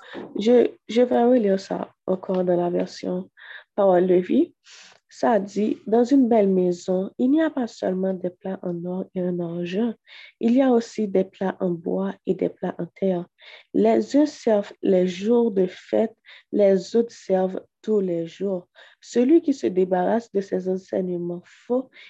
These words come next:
il ressemble à un plat qu'on utilise les jours de fête. On le gardera pour le Seigneur.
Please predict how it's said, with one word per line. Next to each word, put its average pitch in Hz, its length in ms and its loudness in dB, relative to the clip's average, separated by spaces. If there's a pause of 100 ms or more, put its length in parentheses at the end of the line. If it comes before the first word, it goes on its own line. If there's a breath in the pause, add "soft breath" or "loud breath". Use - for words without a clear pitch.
il 220 160 0
ressemble 233 520 2
à 214 200 0
un 196 80 4
plat 208 340 0
qu'on 202 140 -2
utilise 190 640 -4
les 180 260 2
jours 190 260 -2
de 175 140 -2
fête. - 400 -6 (420 loud breath)
On - 60 0
le 226 160 4
gardera 220 500 2
pour 190 200 -2
le 185 140 2
Seigneur. 185 600 -2